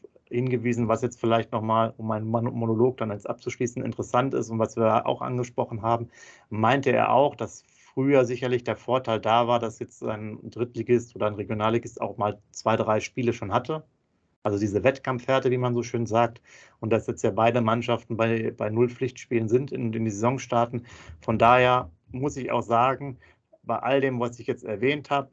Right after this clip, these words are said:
auch bei dem vollen Haus, auch bei den Ergebnissen der Konkurrenz,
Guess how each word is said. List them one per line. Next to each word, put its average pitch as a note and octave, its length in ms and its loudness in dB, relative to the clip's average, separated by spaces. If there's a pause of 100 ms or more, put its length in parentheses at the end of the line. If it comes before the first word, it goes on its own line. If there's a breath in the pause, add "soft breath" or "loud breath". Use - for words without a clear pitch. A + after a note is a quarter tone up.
auch A2 160 -4
bei G#2+ 120 -4
dem G#2+ 140 -4
vollen A#2+ 320 2
Haus, C3 360 2
auch - 140 -2
bei A2+ 140 -4
den G#2+ 300 -6
Ergebnissen A#2+ 800 -2
der G#2+ 100 2
Konkurrenz, G#2+ 680 -2